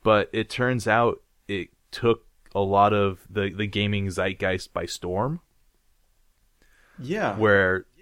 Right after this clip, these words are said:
Speaker 1: yeah, like, I don't know, maybe it was just the right place at the right time, but it also, I think, is a combination of Yakuza Zero finally, the Yakuza games getting a lot of stuff right. Um, because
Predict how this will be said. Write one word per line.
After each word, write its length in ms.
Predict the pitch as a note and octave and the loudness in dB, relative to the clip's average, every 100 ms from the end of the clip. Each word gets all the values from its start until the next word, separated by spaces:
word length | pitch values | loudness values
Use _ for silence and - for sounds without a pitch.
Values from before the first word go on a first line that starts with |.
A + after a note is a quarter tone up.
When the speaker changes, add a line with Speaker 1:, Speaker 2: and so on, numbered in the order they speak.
| _ _ _ _ _ | _ _ _ _ _
Speaker 1:
yeah, 540 | A2+ G#2+ C3+ A2+ E2+ - - _ | -8 0 4 4 2 -4 -18 _
like, 300 | G#2 F#2+ - - _ _ _ _ _ _ _ _ _ _ _ _ _ | -2 -2 -2 -12 _ _ _ _ _ _ _ _ _ _ _ _ _
I 120 | G#2 | 0
don't 120 | B2 C3 | 2 4
know, 160 | C3 | 4
maybe 380 | G#2+ A2 A#2+ A#2+ | 4 0 0 0
it 40 | |
was 180 | A2 G#2+ | 0 -2
just 160 | A2+ G2+ | -4 -4
the 80 | G#2 | 0
right 220 | G#2 F2+ | 2 0
place 220 | G#2 G2+ | -2 -4
at 20 | G2+ | -4
the 80 | |
right 180 | F#2+ F2+ | -4 -4
time, 440 | - G2+ A#2+ E3 D#3 | -2 -2 0 -2 -2
but 360 | G#2+ G2 - _ - | 0 0 -4 _ -8
it 120 | G#2+ | 0
also, 320 | A2+ - G#2+ | 0 0 -2
I 40 | G2 | -2
think, 180 | G#2+ G2 | -4 -6
is 80 | |
a 40 | G2 | -6
combination 640 | - G2 F#2+ F#2+ F#2+ G2 | -4 -4 -4 -8 -8 -10
of 100 | F2+ | -6
Yakuza 380 | F#2+ F#2+ F#2+ F#2 | -4 -4 -6 -8
Zero 320 | F#2+ F#2+ F#2 | -6 -4 -6
finally, 720 | - F#2+ F#2+ F#2+ F#2 F#2+ F#2 _ _ _ _ _ _ - | -4 -4 -4 -6 -8 -10 -12 _ _ _ _ _ _ -6
the 180 | A2+ | 0
Yakuza 360 | G#2+ G#2+ A2 G2+ | 2 0 -2 -6
games 420 | F#2 F#2+ G2 F2+ | -6 -8 -8 -8
getting 260 | - F#2 F#2+ | -6 -6 -4
a 60 | |
lot 160 | F2+ F2+ | -2 -2
of 80 | F2+ | -2
stuff 180 | F2 - | -8 -8
right. 600 | E2 E2+ F#2 C3 - - _ _ _ _ _ _ _ _ _ _ - | -10 -8 -8 -8 -12 -20 _ _ _ _ _ _ _ _ _ _ -6
Um, 420 | F#2 F2 F2 F2 _ | -4 -4 -6 -10 _
because 600 | A2+ A2 G2+ G2 F2+ - | -6 0 0 0 -4 -14